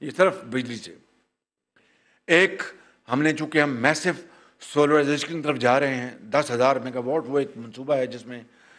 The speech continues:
अपना जाहिर है कि रातों रात तो नहीं होगा, लेकिन उसकी तरफ पेशकदमी हमने कर दी। इसी तरीके से ये भी एक मंसूबा है जिसकी तरफ हमने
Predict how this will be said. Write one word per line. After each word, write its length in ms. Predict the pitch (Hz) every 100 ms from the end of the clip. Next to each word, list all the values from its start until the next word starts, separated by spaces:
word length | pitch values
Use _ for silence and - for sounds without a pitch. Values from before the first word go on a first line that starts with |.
| _
अपना 400 | - 104 117 113 87 - 104
जाहिर 260 | 107 135
है 60 | 139
कि 180 | 113 113
रातों 260 | 113 120
रात 140 | 131 131
तो 80 | 123
नहीं 120 | 151
होगा, 260 | 139 123
लेकिन 300 | 123 120 120 - - _
उसकी 200 | 185 -
तरफ 240 | 139 135 - - - - _ 165
पेशकदमी 440 | 147 151 131 135
हमने 200 | 131 123
कर 160 | 117 117
दी। 160 | 127 151 214
इसी 180 | 190
तरीके 320 | 180 160 156 139
से 80 |
ये 140 | 127 185
भी 100 | 190
एक 120 | 131
मंसूबा 400 | 131 120 123 127
है 240 | 113 107 - _ _ _ -
जिसकी 240 | 147 139
तरफ 160 | 139 123
हमने 320 | 123 123